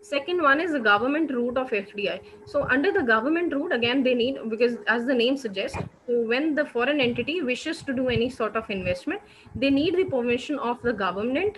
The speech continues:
or the R B I to do so, to do so. According to the new F D I policy, the entity of a country, that means the person who is the, doing the investment, which shares a land border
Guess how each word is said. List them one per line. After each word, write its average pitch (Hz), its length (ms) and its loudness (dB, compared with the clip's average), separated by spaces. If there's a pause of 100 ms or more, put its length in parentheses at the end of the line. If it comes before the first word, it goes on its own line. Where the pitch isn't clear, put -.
(120)
or 214 200 2
the 254 180 0 (100)
R 214 180 6
B 185 180 -4
I 185 120 -2
to 254 120 -4
do 196 180 -8
so, - 180 -8 (340)
to 277 100 0
do 254 160 0
so. 170 220 -8 (560)
According 277 400 4
to 349 100 -2
the 370 80 -2
new 320 320 0
F 240 140 2 (100)
D 285 140 2
I 302 100 4
policy, 208 680 -4 (380)
the 240 240 0
entity 294 560 0
of 262 220 -2
a 277 60 0
country, 214 460 0
that 190 200 -2
means 226 180 -2
the 233 80 -4
person 233 460 -2
who 247 160 0
is 240 160 -2
the, 226 160 -6
doing 233 400 2
the 269 180 -4
investment, 233 720 -2 (600)
which 277 200 -2
shares 311 480 2
a 277 60 2
land 233 480 4
border 196 380 -2